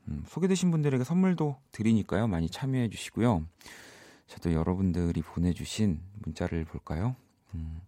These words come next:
제가 아까 이렇게 오랫동안 길게 하는 뭐 그런 이야기들 하면서 <laughs> 어, 라디오 디제이도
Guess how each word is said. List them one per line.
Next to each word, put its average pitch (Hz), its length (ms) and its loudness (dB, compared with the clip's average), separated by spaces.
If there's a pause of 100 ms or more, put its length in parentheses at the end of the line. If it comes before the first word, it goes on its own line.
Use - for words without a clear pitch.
(480)
제가 87 220 4
아까 82 320 2 (480)
이렇게 - 160 -12 (220)
오랫동안 90 540 2
길게 95 380 2
하는 92 380 0
뭐 78 120 -4
그런 87 240 -2
이야기들 78 360 -2
하면서 87 640 -4 (1040)
<laughs> - 540 -12
어, 76 260 -4
라디오 82 300 0
디제이도 80 560 0